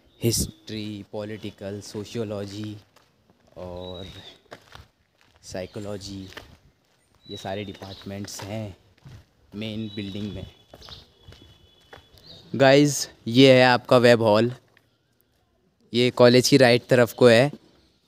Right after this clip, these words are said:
और अभी हम जाने वाले हैं कैंटीन की तरफ। और आज हम लोग एलएसएमपीजी कॉलेज का भ्रमण कर रहे हैं, थोड़ा सा घूम रहे हैं और मैं आपको कुछ कुछ चीज़ें बताता हूँ कि कौन सी चीज़ कहाँ पर है। ओके, तो ये आ गया है आपका कैंटीन,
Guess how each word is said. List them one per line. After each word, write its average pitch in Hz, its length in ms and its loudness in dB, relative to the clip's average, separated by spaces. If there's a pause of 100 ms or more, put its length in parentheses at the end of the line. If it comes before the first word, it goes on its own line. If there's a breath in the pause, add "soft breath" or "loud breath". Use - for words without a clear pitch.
और 113 160 -2
अभी 120 200 2
हम 123 120 2
जाने 113 280 4
वाले 113 220 2
हैं 120 80 0
कैंटीन 113 480 2
की 117 100 -2
तरफ। 113 400 2 (260)
और 135 160 -2
आज 135 260 -6
हम 135 100 -4
लोग 139 160 -2 (140)
एलएसएमपीजी 135 580 -6
कॉलेज 131 380 -4
का 127 120 -6
भ्रमण 110 360 -8
कर 113 160 -10
रहे 101 120 -10
हैं, 101 120 -14
थोड़ा 113 140 -6
सा 131 120 -10
घूम 107 260 -14
रहे 113 120 -6
हैं 127 180 -10 (280 soft breath)
और 113 180 -8
मैं 127 120 -10
आपको 127 200 -10
कुछ 143 160 -10
कुछ 143 120 -8
चीज़ें 139 260 -6
बताता 131 320 -4
हूँ 127 80 -8
कि 139 60 -10
कौन 127 220 -10
सी 131 80 -10
चीज़ 131 260 -12
कहाँ 110 200 -10
पर 120 180 -4
है। 107 100 -6
ओके, 143 260 -6 (680 loud breath)
तो 117 320 0
ये 139 180 4
आ 127 140 6
गया 123 200 4
है 117 80 2
आपका 113 240 0
कैंटीन, 123 600 4